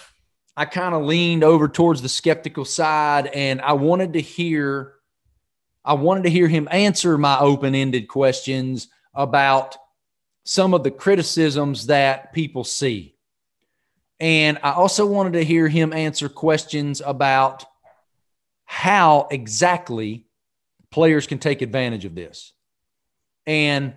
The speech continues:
he certainly educated me in a lot of ways. And in fact, you'll learn how not only did he educate Travis and me, but he also got our idea wheels turning, got the hamster rolling on the wheel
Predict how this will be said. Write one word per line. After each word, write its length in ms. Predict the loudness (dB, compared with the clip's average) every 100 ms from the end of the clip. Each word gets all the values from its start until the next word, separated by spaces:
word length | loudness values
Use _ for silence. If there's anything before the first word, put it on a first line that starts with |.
| _ _
he 260 | 0 0 -2
certainly 420 | 0 2 2 2
educated 460 | 0 0 0 0 -2
me 180 | -4
in 60 | -2
a 60 | 0
lot 200 | 2 2
of 60 |
ways. 240 | 4 4 2
And 80 |
in 80 | -4
fact, 420 | 0 0 0 -4 -18 _ _ _ -2
you'll 260 | 0 2
learn 560 | 2 0 0 -4 -8 -12 _ _ _
how 380 | -6 -2 0 -2
not 240 | 0 2
only 200 | 2 2
did 160 | 0 -2
he 140 | 0
educate 600 | 0 0 0 -2 -2 -2 -4
Travis 480 | 0 2 2 0
and 120 | -2 2
me, 280 | 2 2
but 160 | 2 0
he 100 | 2
also 340 | 2 2 0
got 280 | 0 0 0
our 260 | -2 -2 -2
idea 580 | -4 -2 2 4 4 2
wheels 460 | -2 -2 0 -2
turning, 480 | -6 -8 -6 -8 -12 _ _ _ _ _ _ _
got 200 | -2 -2
the 60 | -2
hamster 440 | -2 -4 -4 -4
rolling 320 | 0 2 2 0
on 140 | -4
the 40 |
wheel 600 | -4 -4 -4 -4 -8 -16